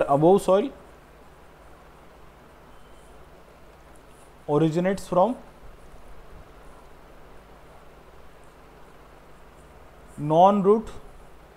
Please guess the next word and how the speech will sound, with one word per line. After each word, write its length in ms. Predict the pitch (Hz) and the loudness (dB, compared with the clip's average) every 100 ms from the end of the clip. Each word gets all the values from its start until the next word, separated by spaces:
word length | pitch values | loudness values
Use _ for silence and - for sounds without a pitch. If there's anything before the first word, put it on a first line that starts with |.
| - - - - - - - - - - - - - - - - - - - - - - - - - - - | -20 -20 -20 -20 -20 -20 -20 -20 -20 -20 -20 -20 -20 -20 -20 -20 -20 -20 -20 -20 -20 -20 -20 -20 -20 -16 -8
tissue। 260 | 175 233 | -6 -6